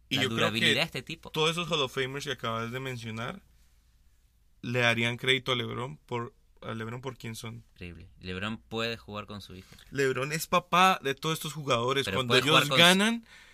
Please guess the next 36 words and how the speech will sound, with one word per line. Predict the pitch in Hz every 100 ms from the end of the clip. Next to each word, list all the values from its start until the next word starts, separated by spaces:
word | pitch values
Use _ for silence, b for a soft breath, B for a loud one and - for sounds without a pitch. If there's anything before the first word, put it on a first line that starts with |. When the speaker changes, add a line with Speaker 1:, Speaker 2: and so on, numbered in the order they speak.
| B
Speaker 1:
cuando | - 135 135
otro | 156
equipo | 156 156
gana | 160 175
es |
porque | 156 143 - 123 123
él | 139
los | 139 127 120
deja. | 123 127 123 - _ _ - _ _ _ _ _ - _ _ -
Speaker 2:
Es | -
el | 107
padre | - 104 107
de | 104
la | 98
N | 98
B | 98
A. |
Speaker 1:
Él | 160 156 139
es | 147
el | 165 147
Godfather. | 175 151 - 160 185 170 127 127 - - - - - -
Speaker 2:
LeBron | 123 117 120
es | 139 135
el | 117
Godfather | 123 110 120 113
de | 107
la | 104
N | 101
B | 95
A. | 95 - -
Speaker 1:
Heredero | 139 135 131 143 180 247 349 - _ _ _ _ _ _ _ _ _
del | 127 120
verdadero | 117 123 120 120 127 120
Godfather. | 123 - - - - _ _ _ _
Speaker 2:
De | 95
Pat | 95 87